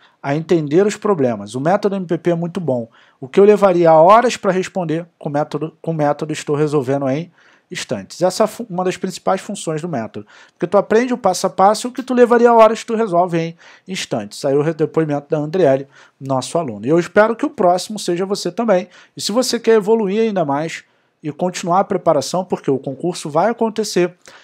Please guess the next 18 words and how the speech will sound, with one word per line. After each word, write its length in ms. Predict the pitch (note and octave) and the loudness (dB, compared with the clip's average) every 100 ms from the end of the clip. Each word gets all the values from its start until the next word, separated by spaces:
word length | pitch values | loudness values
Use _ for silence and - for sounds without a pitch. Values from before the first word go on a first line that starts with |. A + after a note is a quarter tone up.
| _ C#3 | _ 0
não 100 | D3+ | 0
é 40 | |
porque 260 | E3+ G3 F#3 | 0 -2 -2
nós 160 | F#3 | -2
estamos 240 | - F3+ F3 | -4 -6 -6
passando 360 | F3 D#3 F3 | -6 -4 -6
por 120 | E3+ E3+ | -4 -6
esse 140 | E3 | -4
momento 300 | E3 D#3+ E3+ | -4 -4 -6
que 80 | F#3+ | -6
você 260 | F#3+ - | -4 -2
deve 340 | G3 D#3 E3 D#3+ | 0 2 2 2
parar, 400 | - F3+ D3 D3+ | -2 0 0 -2
cara. 200 | - A#2 | -4 -8
Muita 260 | D3 A3 | -4 -4
gente 180 | G3+ G3+ | -4 -2
tá 100 | - | -2
parando 500 | G#3 A3 D#3+ D3 E3+ | 0 2 2 2 -4